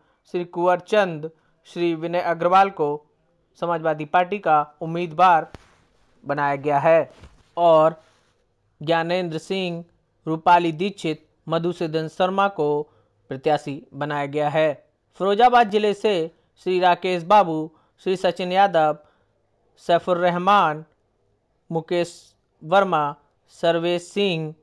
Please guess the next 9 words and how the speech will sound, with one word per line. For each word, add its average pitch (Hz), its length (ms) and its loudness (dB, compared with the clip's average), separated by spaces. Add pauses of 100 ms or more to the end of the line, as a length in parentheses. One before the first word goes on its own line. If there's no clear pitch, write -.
(360)
को 156 120 2
प्रत्याशी 156 640 0 (180)
बनाया 147 320 -4
गया 151 220 0
है। 165 380 2 (500)
समाजवादी 170 480 0
पार्टी 180 360 2
द्वारा 156 460 2 (300)
जारी 160 580 0